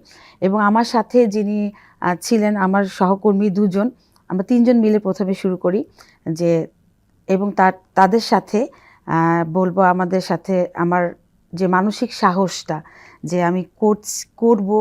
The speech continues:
একবার যেমন, আহ, স-, আহ, নয়জন শিশুকে নিয়ে যখন আমি শুরু করি,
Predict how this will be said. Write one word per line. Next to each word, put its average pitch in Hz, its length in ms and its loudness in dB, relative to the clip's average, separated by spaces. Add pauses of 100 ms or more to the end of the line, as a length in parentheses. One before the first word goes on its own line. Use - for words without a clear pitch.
(380)
একবার 190 280 0
যেমন, 233 200 2
আহ, 190 280 -4
স-, - 180 -12
আহ, 185 240 0 (140)
নয়জন 226 240 2
শিশুকে 269 400 -4
নিয়ে 269 220 2
যখন 233 220 -4
আমি 233 180 0
শুরু 233 140 -2
করি, 220 220 -2